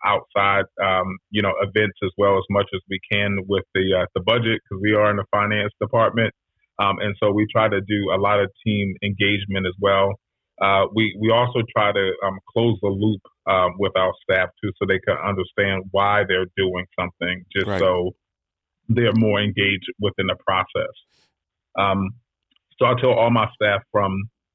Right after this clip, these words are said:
Speaker 1: the lowest level to the highest level, treat whatever process that you have in place as you're the C E O of
Speaker 2: Mm.
Speaker 1: that process. That's kinda like the best advice that I've given to them.
Speaker 2: Mm.
Speaker 1: The ownership and accountability, um, leaders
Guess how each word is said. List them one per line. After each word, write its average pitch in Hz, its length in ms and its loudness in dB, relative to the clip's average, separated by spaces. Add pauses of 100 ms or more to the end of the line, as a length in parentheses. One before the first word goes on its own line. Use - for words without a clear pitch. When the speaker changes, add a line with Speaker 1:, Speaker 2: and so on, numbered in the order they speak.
(360)
Speaker 1:
the 113 100 4
lowest 120 440 4
level 104 280 2
to - 100 -10
the 95 140 0
highest 98 400 0
level, 110 380 0 (460)
treat 135 240 0
whatever 117 360 0
process 104 640 -2
that 95 140 -2
you 107 160 -2
have 101 160 0
in 101 180 -6
place 110 160 0 (140)
as 98 140 2 (100)
you're 107 320 2
the 98 120 0 (120)
C 110 60 -4
E 101 280 -2
O 98 200 2 (120)
of 127 140 2
Speaker 2:
Mm. 123 40 -2
Speaker 1:
that 107 220 0
process. 113 480 -2 (160)
That's 98 120 -6 (200)
kinda 107 160 2
like 101 140 -4
the 101 80 -2
best 98 360 0
advice 95 480 0
that 95 120 -2
I've 92 260 -2
given 95 340 -2
to 127 80 0
them. 135 300 -2
Speaker 2:
Mm. 92 240 -10 (280)
Speaker 1:
The 107 120 2
ownership 120 560 2
and 101 120 0
accountability, 104 1000 0 (400)
um, 101 300 0 (460)
leaders 123 420 2